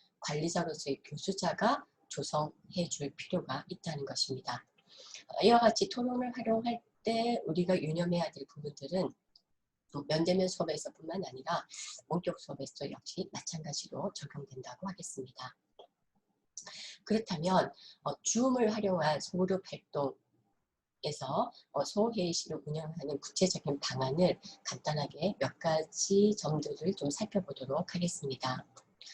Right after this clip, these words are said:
어, 줌의 그 매뉴얼을 보시게 되면 하단에 더보기 기능이 있습니다. 이 더보기를 클릭하시게 되면 소회의실이라는 메뉴가 뜨게 됩니다. 이때 소회의실을 클릭을 하심으로써,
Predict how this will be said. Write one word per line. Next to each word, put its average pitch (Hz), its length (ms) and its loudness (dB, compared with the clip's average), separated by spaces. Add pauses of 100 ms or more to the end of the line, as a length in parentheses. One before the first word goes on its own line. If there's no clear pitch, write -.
(520)
어, 143 260 0
줌의 214 760 8
그 - 120 0
매뉴얼을 190 580 8
보시게 - 420 0
되면 135 480 4 (340)
하단에 202 540 8
더보기 165 680 6
기능이 156 340 0
있습니다. 131 580 0 (400)
이 170 140 0
더보기를 214 560 6
클릭하시게 202 640 2
되면 147 380 8 (140)
소회의실이라는 160 1160 2
메뉴가 135 460 -2
뜨게 220 180 -2
됩니다. 131 480 -2 (360)
이때 226 240 8
소회의실을 175 840 6
클릭을 233 500 6
하심으로써, 175 1000 4